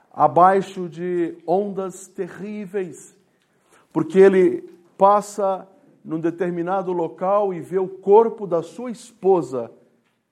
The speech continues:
estirado sobre uma mesa. E ali ele tem todos os sentimentos, uma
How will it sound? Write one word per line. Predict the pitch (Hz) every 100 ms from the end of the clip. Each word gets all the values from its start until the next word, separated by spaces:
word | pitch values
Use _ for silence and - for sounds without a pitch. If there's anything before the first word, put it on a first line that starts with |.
| _ _ _
estirado | 139 - - 151 127 123 117 107 110
sobre | - 127 117 117
uma | 117 113
mesa. | 110 104 110 107 - 95 98 _ _ _ _ _ _ _ _
E | 110
ali | 117 131
ele | 135 127
tem | 131 135
todos | 127 - 160 175 170 165 160 151 147
os | 139
sentimentos, | - 147 147 143 120 120 117
uma | 135 131